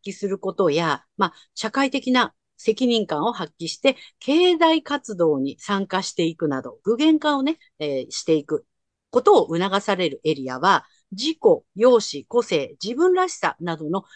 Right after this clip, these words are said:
自分自身の領域となります。美と愛と豊かさの星、えー、金星、ヴィーナスですね。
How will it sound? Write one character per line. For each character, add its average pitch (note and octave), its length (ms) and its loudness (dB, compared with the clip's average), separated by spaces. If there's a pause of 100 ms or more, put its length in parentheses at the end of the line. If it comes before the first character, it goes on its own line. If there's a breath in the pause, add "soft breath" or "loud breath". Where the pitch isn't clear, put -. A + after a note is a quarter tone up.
(160 soft breath)
自 G3 120 -4
分 F#4 240 0
自 F4+ 140 0
身 D#4 320 2
の E4+ 200 2
領 E3+ 220 0
域 D#3+ 140 -12
と C4 120 -4
な D#3+ 120 -2
り C#3+ 100 -6
ま C#3+ 100 -6
す。 - 220 -16 (1080 loud breath)
美 A3 140 -4 (120)
と - 240 -2
愛 F#3+ 200 -2
と D#3 120 -2
豊 D#3 260 -8
か G#3 120 -2
さ D3 140 -6
の C3+ 100 -6
星、 D3+ 400 -8 (220)
え C3 240 -8
ー、 - 40 -14
金 E3+ 240 0
星、 D#3 200 -2
ヴ D#3+ 80 -10
ィ A3 180 2
ー - 20 6
ナ D#3+ 100 2
ス - 100 -14
で - 80 -20
す - 120 -10
ね。 F#3 200 -2